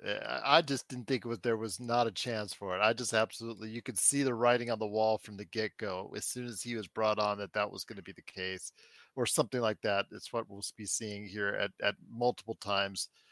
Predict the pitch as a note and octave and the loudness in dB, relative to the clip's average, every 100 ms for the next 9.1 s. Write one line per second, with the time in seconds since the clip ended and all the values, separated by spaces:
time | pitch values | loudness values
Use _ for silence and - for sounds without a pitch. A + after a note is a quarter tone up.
0 | _ _ _ A2 G#2+ C#3 B2 C#3 C3 C3 | _ _ _ -2 2 2 6 6 6 0
1 | B2+ A2+ D3 C#3+ A2 G2+ F#2+ - - - | 0 2 2 2 0 -2 -2 -2 -4 -4
2 | G#2+ - - A2 G2 F2 A2+ A2+ G2+ F2+ | -4 -2 -2 -2 -4 -6 0 4 4 2
3 | _ _ _ _ _ E3+ F#3+ A#3+ G#3+ E3+ | _ _ _ _ _ 6 8 12 12 12
4 | E3 E3+ E3+ - - G#3 F#3 F3+ - D#3 | 12 12 12 8 6 8 8 2 4 8
5 | C#3+ C#3+ C#3 C#3+ A#2+ C#3 B2 - B2+ B2+ | 6 6 6 6 4 -2 -2 2 4 4
6 | G#2+ C3 A#2 A#2 A2+ A2 - B2 B2 C#3+ | 2 -2 0 4 4 4 -4 -6 -4 -6
7 | D3 D3+ B2+ B2 A#2+ A2+ - A#2 - _ | -4 -2 4 6 6 2 -4 -4 -6 _
8 | _ - C#4+ G#3 A3 D4+ D#4 - E3 C3 | _ 2 2 2 2 4 4 4 6 6